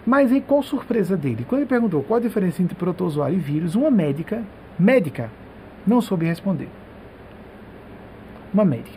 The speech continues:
E ele começou a ficar indignado. "Doutora, peraí, não, vo-, você é médica, a senhora é médica. Senhora, Vossa Excelência, senhora, Vossa Excelência. A senhora é médica, por favor, me responda qual a diferença entre um vírus e um protozoário.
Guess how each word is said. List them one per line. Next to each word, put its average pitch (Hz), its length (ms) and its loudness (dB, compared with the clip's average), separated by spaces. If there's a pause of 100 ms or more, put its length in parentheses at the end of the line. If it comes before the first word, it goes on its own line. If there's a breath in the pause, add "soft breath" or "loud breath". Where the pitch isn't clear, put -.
(160)
E 240 140 2
ele 196 140 2
começou 202 320 -2
a 202 40 -6
ficar - 160 -6
indignado. 170 300 -2
"Doutora, 131 360 -2
peraí, 185 300 0
não, 151 260 -12
vo-, 165 140 -6
você 202 280 -2
é 294 40 2
médica, 143 380 -6
a - 20 -4
senhora 151 300 0
é - 20 2
médica. 147 420 -2 (140)
Senhora, 147 420 -2
Vossa 123 280 -6
Excelência, 117 300 -8
senhora, 127 280 -8
Vossa 127 280 -8
Excelência. 123 260 -10 (320 loud breath)
A 240 80 4
senhora 196 220 2
é - 20 4
médica, 117 280 -2
por - 100 -12
favor, 120 200 -2
me 151 80 0
responda 139 380 -4
qual 135 120 -4
a 127 40 -2
diferença 127 340 -8
entre 170 140 -10
um 165 180 -4 (540 loud breath)
vírus 147 400 0
e 196 40 4
um 202 40 4
protozoário. 135 640 -6